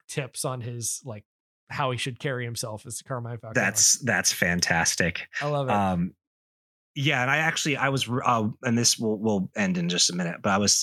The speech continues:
Speaker 2: I was reading, uh, or listening to an interview with Colin Farrell ab-, uh, asking about the Penguin because, you know, they say, you know, so many actors wanna have their face on there. You know, did you find it restricting?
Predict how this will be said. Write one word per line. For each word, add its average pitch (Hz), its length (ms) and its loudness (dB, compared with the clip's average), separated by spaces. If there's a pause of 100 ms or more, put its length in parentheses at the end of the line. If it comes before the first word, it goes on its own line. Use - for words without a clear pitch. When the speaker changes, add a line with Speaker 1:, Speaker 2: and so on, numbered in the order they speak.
Speaker 2:
I 113 100 0
was 139 340 0
reading, 135 420 0
uh, 107 260 0
or 104 160 0
listening 117 300 4
to 113 100 2
an 110 80 -2
interview 104 280 2
with 95 100 -2
Colin 101 280 0
Farrell 110 340 2
ab-, 92 200 -4
uh, 98 360 2
asking 135 400 0
about 101 360 0 (520)
the 110 80 -6
Penguin 120 480 0
because, 107 260 2
you 110 80 0
know, 107 380 0
they 113 120 2
say, 110 200 2
you 107 100 2
know, 104 80 -2
so 160 260 2
many 160 160 2
actors 120 600 2
wanna 117 300 2
have 107 160 0
their 104 100 2
face 131 400 0
on 107 240 2
there. 104 360 0 (440)
You 113 80 -4
know, 104 120 2
did 110 180 0
you 123 80 2
find 123 260 0
it 120 80 -2
restricting? 107 760 2